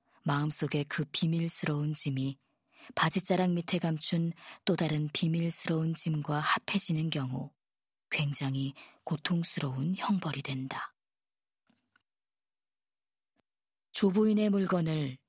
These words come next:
내가 조의 물건을 훔치려 한다는 생각은 전혀 들지 않았는데 집안의 재산 가운데 그 어떤 것도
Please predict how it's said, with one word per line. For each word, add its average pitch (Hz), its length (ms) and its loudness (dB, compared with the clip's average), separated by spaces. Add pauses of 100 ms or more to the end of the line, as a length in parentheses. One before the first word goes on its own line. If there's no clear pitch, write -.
(520)
내가 147 260 0
조의 165 320 0
물건을 160 400 0
훔치려 202 480 2
한다는 170 320 0
생각은 151 640 -2
전혀 135 360 0
들지 147 400 -2
않았는데 139 680 -2 (800)
집안의 180 400 2
재산 185 400 2
가운데 165 580 0 (200)
그 175 200 4
어떤 160 380 0
것도 - 460 -4